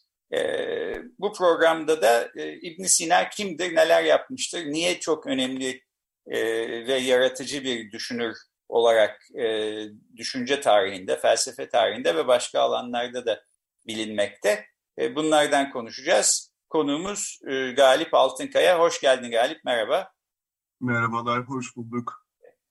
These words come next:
Speaker 1: Ben hemen konuğumuzu kısaca tanıtayım. E, Galip Altınkaya, Ege Üniversitesi'nde Türk İslam Düşünce Tarihi Anabilim Dalında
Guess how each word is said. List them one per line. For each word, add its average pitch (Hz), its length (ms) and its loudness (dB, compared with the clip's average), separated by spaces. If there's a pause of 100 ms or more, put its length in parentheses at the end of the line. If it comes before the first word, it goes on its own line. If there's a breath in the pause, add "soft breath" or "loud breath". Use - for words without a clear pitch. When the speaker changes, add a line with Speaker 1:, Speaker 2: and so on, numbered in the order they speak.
(140)
Speaker 1:
Ben 185 120 4
hemen 190 300 -2
konuğumuzu 185 580 -10
kısaca 175 540 2
tanıtayım. 196 760 -4
E, 156 320 -2
Galip 165 460 2
Altınkaya, 165 640 2
Ege 170 340 -4
Üniversitesi'nde 139 1040 -4 (340)
Türk 175 220 -6
İslam 175 380 2
Düşünce 165 400 -4
Tarihi 156 440 4
Anabilim 151 520 0
Dalında 123 500 0